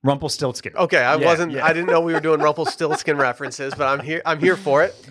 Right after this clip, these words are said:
Speaker 1: I wanted to say Rasputin, but I knew that was wrong. Um, yeah, just, just absolutely, like, you know, like, had to have been from, from Vermont or, or somewhere. Just, you know, they were getting in their, their Subaru after the show.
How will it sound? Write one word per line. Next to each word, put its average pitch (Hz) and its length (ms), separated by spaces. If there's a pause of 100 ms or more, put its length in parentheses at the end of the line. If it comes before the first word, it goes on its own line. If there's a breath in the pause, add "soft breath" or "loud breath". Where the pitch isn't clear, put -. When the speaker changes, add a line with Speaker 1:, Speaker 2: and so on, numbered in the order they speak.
(120)
Speaker 1:
I 143 80
wanted 180 240
to 170 80
say 147 180
Rasputin, 113 720
but 110 120
I 110 60
knew 110 160
that 101 140
was 98 160
wrong. 95 360
Um, 110 680 (120)
yeah, 190 180
just, 202 220 (220)
just 190 260
absolutely, 180 720
like, 117 420 (140)
you 135 120
know, 87 200 (320)
like, 139 240 (520)
had 170 340
to 170 80
have 139 120
been 143 220
from, 123 520
from 117 220
Vermont 110 520 (120)
or, 107 340
or 107 120
somewhere. 98 800
Just, - 400 (100)
you 107 140
know, 85 180 (840)
they 135 100
were 139 100
getting 127 240
in 117 120
their, 104 400
their 110 120
Subaru 113 600
after 110 220
the 101 60
show. 104 640